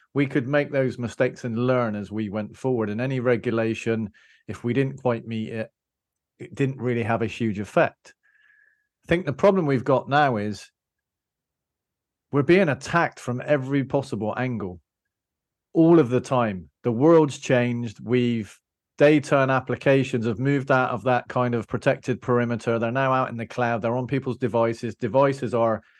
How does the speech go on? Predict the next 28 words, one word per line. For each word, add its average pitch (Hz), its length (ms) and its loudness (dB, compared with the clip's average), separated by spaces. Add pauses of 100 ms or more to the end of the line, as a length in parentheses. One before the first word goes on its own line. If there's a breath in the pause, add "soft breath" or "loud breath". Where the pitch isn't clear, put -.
(380 soft breath)
corporate 143 440 6
owned 135 280 2
or 113 160 0
private 139 460 2
or 107 180 -4
third 127 340 2
parties. 135 540 2
They're, 113 300 -4 (400 soft breath)
you 123 200 2
have 123 180 4
telephones 135 640 4
and 110 240 -4
computers 135 580 0
and 101 200 -4 (760 soft breath)
all 143 160 2
kinds 135 300 2
of 127 100 2
other 135 180 6
devices 123 540 2
you 113 140 -4
use 135 400 0
to 127 100 -2
not 135 220 -2
only 127 180 -2
do 117 180 -2
private 139 480 2
stuff, 135 380 2
but, - 240 -4